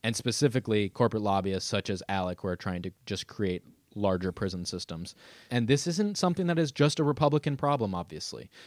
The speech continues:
The Clintons introduced a bipartisan bill in nineteen ninety-four that created the militarization of the police state and created a lot of the problems that we are seeing today with the prison systems growing. And, uh, a lot of these prison companies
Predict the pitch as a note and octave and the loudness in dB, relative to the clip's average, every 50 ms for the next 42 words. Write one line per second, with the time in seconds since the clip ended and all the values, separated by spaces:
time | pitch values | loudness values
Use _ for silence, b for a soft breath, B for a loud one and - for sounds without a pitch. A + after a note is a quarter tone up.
0 | B B A#2 A2 - C#3 C3+ C3 A#2 A2+ A2 G#2 - - B2 A2+ B2 G#2+ A2+ A#2 | B B -6 -2 0 0 0 2 0 -2 -2 -4 -4 -4 -4 -2 -2 0 0 0
1 | A2 - A2 F2+ G2 G2 G2+ - - G#2+ G#2 G2+ - - G2 F#2+ G#2+ G#2 G2 F#2+ | 0 0 -2 0 2 2 2 2 0 -2 -2 -2 -2 -4 -4 -2 0 0 0 0
2 | F#2 F#2 G2 G2+ - - G#2+ G#2 G2 G2 F#2+ - G#2 F#2+ F#2 F2 D#2+ - B B | -2 -2 -2 -2 -2 -4 -4 -4 -4 -4 -4 -4 -2 -2 -2 -2 -4 -6 B B
3 | B B B G#2+ G#2 G2 F#2 F2+ - _ - - - - - B2 A#2+ B2+ C3 A#2+ | B B B 0 0 2 0 -2 -4 _ -18 -20 -6 0 2 4 6 6 6 6
4 | A2+ F#2+ F#2 G2+ G2+ G#2 G2+ G2+ - - G#2 G2 F#2 G2+ F#2+ F#2+ - - F#2+ F2 | 2 0 -2 -4 -2 -2 -2 -2 -2 -4 -4 -4 -4 -2 -4 -4 -4 -6 -8 -8
5 | E2 F#2 - - G2 F#2+ F#2 - - - G2+ F#2+ F#2 F#2 - b b b b b | -8 -8 -6 -4 -4 -4 -4 -4 -4 -4 -4 -2 -2 -4 -6 b b b b b
6 | - C#3 D3+ D#3 D3 C#3 C3 B2+ A#2+ - b b b b b _ _ - - C#3+ | 6 8 8 8 8 6 2 0 -2 -6 b b b b b _ _ -4 2 4
7 | C#3 C3+ B2+ A#2 A#2 A2 A2 A2+ A#2 A#2+ A#2+ A#2+ A2+ G2+ A2+ - - A#2 A2 A2 | 6 6 6 6 4 4 4 6 6 6 6 6 2 -2 -4 -2 0 2 2 2
8 | G#2+ A2+ G#2+ G#2+ - A2 G#2+ G#2+ G#2+ G#2 G2+ - - A2 G#2 G2 G2+ E2+ F2+ E2+ | 2 0 0 -2 -2 -2 0 0 2 2 0 0 0 -2 -2 -2 -2 -4 -4 -6
9 | E2+ E2+ - b b b b G2 G2 - - F2+ - G#2 F#2 F#2 F#2+ - - F2+ | -6 -8 -10 b b b b -6 -6 -4 -4 -4 -2 -2 -2 -2 -4 -6 -6 -8
10 | - - F#2+ F2+ F2+ F2 - - F#2 E2+ E2 E2 E2 D#2+ D#2+ F2+ - - G2 F2+ | -8 -8 -8 -10 -10 -10 -10 -8 -8 -6 -6 -6 -8 -8 -10 -12 -12 -12 -10 -10
11 | E2+ E2+ E2+ D#2+ - - - F2+ F2 F2 E2+ E2 D#2+ - - G2 G2+ G2+ G#2 A#2 | -8 -8 -10 -10 -12 -12 -10 -8 -6 -6 -6 -6 -6 -6 -6 -4 0 2 2 2
12 | C#3 B2+ A2+ B2 A#2+ A#2 - - C3 A#2+ C3+ C3+ B2 A#2+ B2 - - - B2+ D3+ | 2 0 0 0 -2 -2 -2 -2 -2 -2 0 -2 -2 -4 -6 -8 -8 -4 -4 -2
13 | F3 - G2+ F2+ E2+ F2+ F#3+ - - | -2 -2 -2 -4 -6 -8 -10 -10 -12